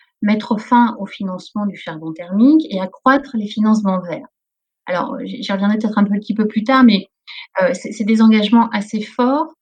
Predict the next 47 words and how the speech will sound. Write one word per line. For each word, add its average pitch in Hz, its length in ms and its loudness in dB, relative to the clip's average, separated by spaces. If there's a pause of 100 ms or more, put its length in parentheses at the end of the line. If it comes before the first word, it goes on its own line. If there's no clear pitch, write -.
(200)
Euh, 190 320 -2
et 208 100 -6
chez - 180 -2
K 214 140 -2
P 226 80 0
M 208 100 2
G, 240 140 2
bien 220 180 2
sûr, 262 380 -2
on, 190 480 -2
on 190 240 -2
a, 214 320 2
euh, 175 140 -6
une 190 140 -2
équipe 220 340 -4
R 185 140 -4
S 175 260 -10
E, 226 40 0
euh, 185 640 0
tout 208 120 -10
secteur, 208 600 -4
avec 185 240 -4
un 185 80 -4
déploiement 196 540 -2
parmi 190 380 -2
tous - 100 -8
les 254 140 4
métiers, 262 480 0
métiers 202 420 -4
banque 214 320 0
et 196 80 -14
secteur 185 460 -16
banque, 208 200 -6
mais 170 140 -18
pas - 80 -20 (140)
que, 233 40 2
euh, - 880 -8
pour 262 140 2
accompagner 233 500 6
les 254 140 6
clients 220 380 0
à 233 80 4
la 190 100 0
mise 196 180 0
en 175 140 -6
place, 214 500 -2
euh, 165 60 -8